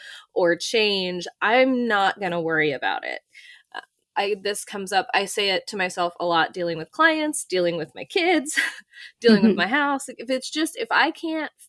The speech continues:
Speaker 1: do something to fix it, then I'm not gonna worry about it.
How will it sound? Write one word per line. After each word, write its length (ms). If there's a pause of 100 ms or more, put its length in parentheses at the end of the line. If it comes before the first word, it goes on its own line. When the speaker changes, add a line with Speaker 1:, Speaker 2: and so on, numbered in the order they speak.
(240)
Speaker 1:
do 540
something 800 (360)
to 160
fix 300
it, 300 (960)
then 400 (100)
I'm 460
not 280
gonna 200
worry 240
about 240
it. 160